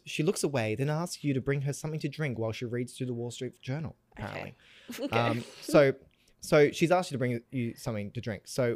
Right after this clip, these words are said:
Speaker 1: what do you bring her? Do you bring her coffee? Oh, this is good. There's more options, and I don't know which one
Speaker 2: Oh,
Speaker 1: this is go-, where this is gonna
Speaker 2: no.
Speaker 1: go.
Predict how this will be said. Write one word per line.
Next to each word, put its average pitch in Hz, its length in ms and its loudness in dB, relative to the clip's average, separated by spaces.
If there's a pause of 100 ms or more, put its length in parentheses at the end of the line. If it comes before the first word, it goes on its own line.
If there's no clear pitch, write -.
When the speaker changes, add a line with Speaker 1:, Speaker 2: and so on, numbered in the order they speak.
Speaker 1:
what 143 100 2
do 160 60 2
you 156 80 0
bring 147 240 0
her? 104 200 -4
Do 113 120 -8
you 110 80 -2
bring 120 140 -2
her 117 100 -4
coffee? - 500 -4
Oh, 143 120 2
this 143 200 0
is 180 140 -2
good. 135 160 4
There's 123 160 2
more 147 240 4
options, 135 260 0
and 127 80 4
I 131 60 6
don't 147 120 2
know 156 80 4
which 147 220 2
one 143 140 4
Speaker 2:
Oh, 226 140 2
Speaker 1:
this 240 80 4
is 247 180 2
go-, 269 220 2
where 277 100 8
this 277 100 4
is 262 60 4
gonna 240 140 4
Speaker 2:
no. 139 160 4
Speaker 1:
go. - 60 -6